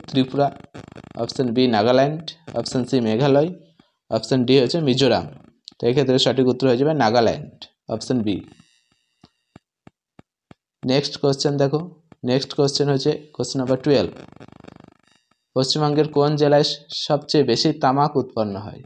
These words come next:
ঠিক আছে, তো এ দেখো মুর্শিদাবাদ, বি হচ্ছে কোচবিহার, সি হচ্ছে বীরভূম,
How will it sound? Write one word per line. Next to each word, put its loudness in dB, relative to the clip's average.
ঠিক -2
আছে, 0
তো 2
এ 2
দেখো 4
মুর্শিদাবাদ, 0
বি 0
হচ্ছে 2
কোচবিহার, 0
সি -10
হচ্ছে -2
বীরভূম, 0